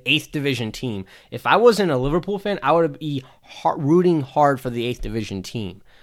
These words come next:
But it's because I'm a Liverpool fan, obviously I'm gonna support Liverpool. You know what I mean? So because I have interest and some kind of connection there, yes, then I'm gonna support, like, quote unquote, the top dog.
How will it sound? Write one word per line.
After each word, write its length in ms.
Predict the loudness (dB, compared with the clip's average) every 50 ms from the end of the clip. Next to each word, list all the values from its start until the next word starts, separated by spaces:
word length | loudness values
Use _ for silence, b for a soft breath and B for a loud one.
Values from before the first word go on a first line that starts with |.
| b b b
But 80 | 0 0
it's 120 | 0 0
because 300 | -8 -4 0 0 2 2
I'm 140 | 2 0 2
a 40 | 2
Liverpool 400 | 2 2 0 0 -2 -4 -8 -6
fan, 220 | -4 -4 -4 -4 -4
obviously 360 | -4 -4 -4 -4 -6 -4 -4
I'm 120 | -4 -2 -2
gonna 120 | -2 -4
support 340 | -4 -6 -8 -6 -6 -6 0
Liverpool. 540 | 0 0 0 0 -4 -6 -10 -10 -10 -12 -16 b b b
You 120 | -4 -4
know 60 | -2 0
what 60 | 0
I 60 | 0
mean? 220 | 0 0 -2 -4 -8 b b b b b
So 220 | -6 -2 0 0
because 460 | 0 -2 -8 -10 -2 0 0 0 0 -2 -4 -2
I 80 | -2
have 300 | 0 2 2 0 0 -2 _
interest 640 | -4 -4 -4 -4 -4 -4 -4 -4 -6 -8 -12 -16 b b b b b b b -8
and 200 | -6 -6 -6 -6
some 220 | -4 -4 -4 -2
kind 180 | -2 -2 -4 -4
of 60 | -6
connection 720 | -6 -8 -8 -6 -4 -4 -4 -6 -6 -4 -2 0 0 0
there, 320 | -2 -2 -4 -4 -6 -8 b b b b b b b b _ _ _ _
yes, 380 | _ -8 -2 0 0 0 -2 -4
then 160 | -4 -4 -2
I'm 160 | 0 -2 0
gonna 160 | 0 0 0
support, 400 | 0 -2 -6 -8 -6 -4 -4 -4
like, 220 | -4 -4 -8 -8 _
quote 200 | -8 -6 -4 -4
unquote, 260 | -4 -4 -6 -8 -8
the 100 | -10 -16
top 360 | -14 -8 -4 -4 -4 -4 -6 -8
dog. 320 | -6 -6 -6 -8 -10 -16